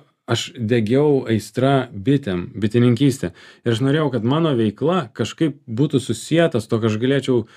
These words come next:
žmonėm dalintis. Ir štai mes čia sėdime ir mes dalinamės iš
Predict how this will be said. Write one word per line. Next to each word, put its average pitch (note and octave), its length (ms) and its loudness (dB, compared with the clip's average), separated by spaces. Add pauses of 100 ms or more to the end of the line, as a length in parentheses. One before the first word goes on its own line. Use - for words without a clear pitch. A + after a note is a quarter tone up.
(260)
žmonėm B2+ 400 2
dalintis. B2 480 0
Ir G2+ 160 -4
štai C3 320 0
mes G#2+ 220 -2
čia A#2 100 -2
sėdime A2+ 560 2
ir A2 80 4
mes A2 240 4
dalinamės G#2 560 2
iš - 80 -14